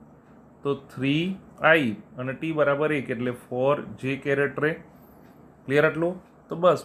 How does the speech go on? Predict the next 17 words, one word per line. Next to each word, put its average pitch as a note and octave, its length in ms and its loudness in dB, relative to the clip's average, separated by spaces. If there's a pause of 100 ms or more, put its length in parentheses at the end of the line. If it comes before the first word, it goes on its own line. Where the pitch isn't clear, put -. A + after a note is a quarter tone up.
પેલાના D3 420 0 (100)
જેવું C#3+ 300 -4
થઈ D3+ 200 -2
ગયું B3+ 240 0
ને, C3 60 -2 (420)
ઉપર C#3 220 2
આપણે C3+ 320 0
જે C3 140 -6 (120)
કમ્પ્લીટ B2+ 400 -4
કર્યું C3 240 -2
હતું C3 220 -2
એ B2+ 80 2
જ A#2 160 -2
રીતે. G2+ 260 -6 (720)
બરાબર? D3+ 340 4 (480)
આ A#2+ 140 0
જે B2 80 -4